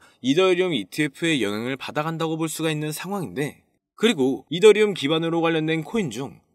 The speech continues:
일론 머스크와도 엮여있는 코인이기도 합니다.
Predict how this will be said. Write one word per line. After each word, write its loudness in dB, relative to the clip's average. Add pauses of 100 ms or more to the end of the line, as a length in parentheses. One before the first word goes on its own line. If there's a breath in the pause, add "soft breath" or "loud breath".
일론 0
머스크와도 0
엮여있는 -2
코인이기도 -4
합니다. -6